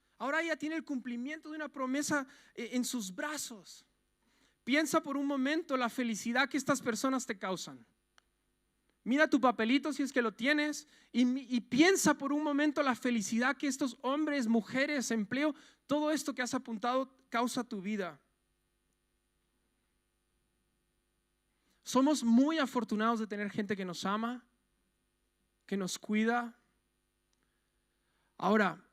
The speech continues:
agárrate de tu asiento porque la cosa se pone fea. ¿Vale? Versículo siguiente. Cuando el niño creció,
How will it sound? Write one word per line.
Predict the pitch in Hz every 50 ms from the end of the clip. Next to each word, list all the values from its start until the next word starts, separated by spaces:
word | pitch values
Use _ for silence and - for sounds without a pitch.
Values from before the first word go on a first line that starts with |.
| _ _ _ -
agárrate | 175 185 185 214 240 269 277 262 269 247 226
de | 208 196
tu | - 196
asiento | 170 165 - - 214 226 233 220 233 196
porque | 185 170 - 180
la | 170 165
cosa | 160 - 185 208 202
se | 180 180 160
pone | 180 180 180 175
fea. | - - 170 151 135 120 - _ _ _ _ _ _ _ _ _ _ _ _ _ _ _ _ _ _ _ _ _ _
¿Vale? | 165 175 196 226 262 285 294 - _ _ _ _ _ _ _ _ _ _ _ _ _ _ _ _ _ _ _ _ _ _ _ _ _ _ _ _ _ _ _ _ _ _ _ _ _ _ _ _ _ _ _
Versículo | - - 202 190 - 247 240 240 285 269 247
siguiente. | - - 202 185 202 208 202 - 165 135 123 - - - _ _ _ _ _ _ _ _ _ _ _ _ _ _ _ _ _ _ _ _ _ _ _ _ _ _ _ _ _ _ -
Cuando | - 190 190 190
el | 190 196
niño | 202 226 240 262 269 262
creció, | 226 208 196 - - 208 196 175 175 175